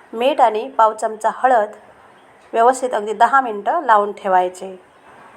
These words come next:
हा मुरांबा चवीला जबरदस्त लागतो आणि एकदम सोपी रेसिपी आहे आणि झटपट होणारी रेसिपी आहे. एकदा नक्की ट्राय करा. दहा मिनटे झालेली आहेत. गॅसवर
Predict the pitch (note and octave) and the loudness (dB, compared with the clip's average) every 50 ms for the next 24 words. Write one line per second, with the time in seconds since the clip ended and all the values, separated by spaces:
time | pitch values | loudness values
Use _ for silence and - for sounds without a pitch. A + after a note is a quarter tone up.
0 | - - - - - - - - A#3+ A#3 A#3 B3 A#3+ A#3+ B3 B3+ C#4 D4 C#4+ C4 | -20 -20 -20 -20 -16 -10 -4 0 0 0 0 0 -2 0 2 2 2 2 2 2
1 | A3+ G3 F#3 F#3 F#3 - - A3 A3 A#3+ B3 B3 B3 A#3+ A#3+ A3+ A3 A3 B3 B3+ | 2 2 2 0 -4 -6 -6 -6 -4 -4 -4 -4 -4 -2 -4 -6 -2 0 -2 -2
2 | D4+ D4 D4 - C4+ A#3+ A3+ - - B3+ A#3+ A3 G#3+ G#3 G3+ G#3 A3+ A3 - - | -2 -6 -4 0 0 0 0 0 0 2 2 2 2 0 -2 -2 -6 -8 -2 0
3 | B3 A#3 A3 G#3 - - - B3 B3 B3 - D#4 D4 - B3+ - B3+ A#3 - B3 | 0 0 0 -2 -8 -2 -2 -2 0 0 -4 0 0 0 0 -2 -12 -8 -2 2
4 | A#3 A3 G3+ - G#3 F#3+ F#3 A3 - B3 G#3+ A3 G#3 - A#3+ A3+ A#3 - - D4 | 2 2 2 0 -4 -8 -8 -8 -10 -10 -10 -8 -4 0 0 0 0 0 -2 -2
5 | D4+ D4+ B3 A3 A3 G#3+ G#3+ G#3 G#3 G#3 G3+ - A3+ G3+ - A#3+ A#3+ A#3 G#3 G3+ | 0 0 -2 -2 -2 -4 -6 -6 -8 -8 -10 -10 -16 -10 -4 -2 -2 0 -2 -4
6 | F#3 F#3 F#3 - - - - - - A3+ A3+ G#3 G#3 A3+ A3 A3 A3+ A3 - - | -8 -10 -12 -18 -20 -20 -18 -8 -6 -6 -4 0 2 2 2 2 -2 -4 -4 -6
7 | - C#4 C#4+ C#4 A#3 G3 F#3+ F#3 - G#3+ G#3 G3 F3+ F#3 F#3 F#3 - - - - | -6 -6 0 2 2 2 2 0 -4 -4 0 0 -2 -2 -4 -10 -16 -20 -20 -20
8 | - - - - - - - - - - - - - - - - - - - - | -20 -20 -20 -20 -20 -20 -20 -20 -20 -20 -20 -20 -20 -20 -20 -20 -20 -20 -18 -8
9 | B3+ A#3 A#3+ A#3+ C4+ C#4+ D4 D4+ D#4 D4+ - D#4 C#4+ C#4 C4+ B3 A#3+ B3 A#3+ B3+ | -2 0 2 2 2 0 -2 -4 -6 -4 -4 -2 0 2 2 2 2 0 -4 -2
10 | C4+ C#4 C4 A3+ G#3 F#3+ F#3+ G3 - - - G3+ A#3 A#3 A#3+ B3 B3 - C#4 B3 | 0 0 0 0 0 -6 -8 -12 -16 -16 -6 0 4 4 4 4 2 -2 -8 -8
11 | A3 G3+ G3+ G#3 | -6 -6 -6 -8